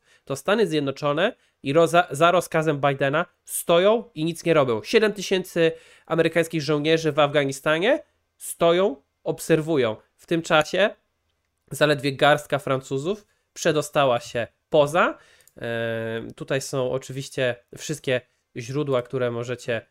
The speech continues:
e, zobaczyć w tym temacie. I co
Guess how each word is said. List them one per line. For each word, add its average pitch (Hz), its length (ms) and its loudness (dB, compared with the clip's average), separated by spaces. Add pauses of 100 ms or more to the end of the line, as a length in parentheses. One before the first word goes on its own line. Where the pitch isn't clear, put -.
(300)
e, 110 720 -6
zobaczyć 151 640 -2
w 127 360 -2
tym 143 180 -4
temacie. 139 560 -4 (760)
I 156 320 -4
co 160 140 -2